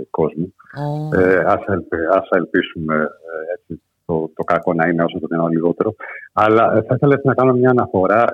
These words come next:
Speaker 1: ε, ε, περισσότερο για κάποιες, για κάποιες κινήσεις που κάνει εκεί η εισαγγελία της, ε,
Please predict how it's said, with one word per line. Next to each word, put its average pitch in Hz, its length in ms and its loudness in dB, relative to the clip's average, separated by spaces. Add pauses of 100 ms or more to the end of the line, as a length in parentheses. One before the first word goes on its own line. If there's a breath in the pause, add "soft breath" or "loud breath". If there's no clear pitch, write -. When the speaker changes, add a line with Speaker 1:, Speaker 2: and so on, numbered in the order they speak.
(120)
Speaker 1:
ε, 98 240 4
ε, 101 480 2
περισσότερο 127 580 0 (540 loud breath)
για 104 260 4
κάποιες, 139 560 2 (360)
για 92 120 4
κάποιες 120 400 2 (320)
κινήσεις 113 340 -6
που - 80 -20
κάνει 117 220 0
εκεί 120 200 0
η 92 240 2
εισαγγελία 90 600 2
της, - 200 -4
ε, 76 260 2